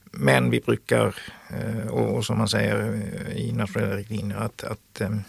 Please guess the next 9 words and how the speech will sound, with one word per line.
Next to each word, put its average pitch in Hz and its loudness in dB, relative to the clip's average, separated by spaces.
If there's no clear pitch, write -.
det 110 2
här 107 6
är 110 2
någonting 104 2
som, 98 -4
eh, 67 -4
rekommenderas. 143 6
Den 113 6
är 107 2